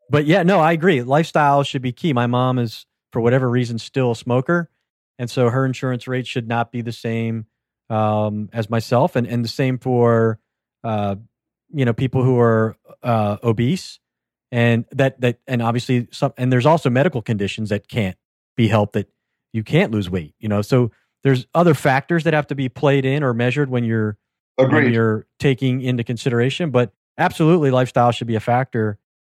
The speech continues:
Speaker 1: But it'll be interesting that, I mean, insurance companies, again, it's all risk, risk management. If they had access to data in real time or semi real time, they would use that to their advantage. And I think that's one of the,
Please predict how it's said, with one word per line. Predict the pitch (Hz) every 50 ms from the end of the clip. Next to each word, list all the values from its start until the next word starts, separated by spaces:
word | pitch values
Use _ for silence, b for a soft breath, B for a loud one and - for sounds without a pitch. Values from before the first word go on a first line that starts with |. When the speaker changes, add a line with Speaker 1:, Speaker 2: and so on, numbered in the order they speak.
| _ _ -
Speaker 1:
But | - 143 147
it'll | 156 156 160
be | 147 165 160
interesting | 190 214 - 220 180 - - 165 156 156 147 139 127 _ _ _ _ _ _ -
that, | 135 143 143 139 - -
I | 143
mean, | 147 147 139 135 123 - _ _ _ _ _ -
insurance | 135 - - 196 220 202 -
companies, | - 170 151 120 151 143 143 147 143 139 - - _
again, | - 127 156 139 127
it's | 117 139
all | 135 123
risk, | 117 139 143 - - _ _ _ -
risk | 135 139 - -
management. | 135 127 143 165 156 123 117 120 113 110 - _ _ _ _ _ _ _ -
If | 139 120
they | 160 175 170
had | 170 156 147
access | 147 147 - - 156 143 -
to | - 131
data | 113 131 135 139 135
in | 131 127 123 120 120 120
real | 120 139 143 143
time | - 151 135 123 120 123 120 120 120
or | 110 110 110
semi | - - 143 139 131
real | 123 120 120 113
time, | - 139 131 127 123 117 113 107 107 _ _ _ _ _ _ _ _ -
they | - 120 143 156 156
would | 143 131 131 147 156 151 127
use | 123 139 175 170 131
that | 139 127 123 -
to | - 131
their | 117 120 117 113
advantage. | 110 98 117 123 135 139 127 107 117
And | 117
I | 127 123
think | - - 127 107
that's | 131 123 - -
one | 131 123
of | 120 110
the, | 117 117 113 110 107 104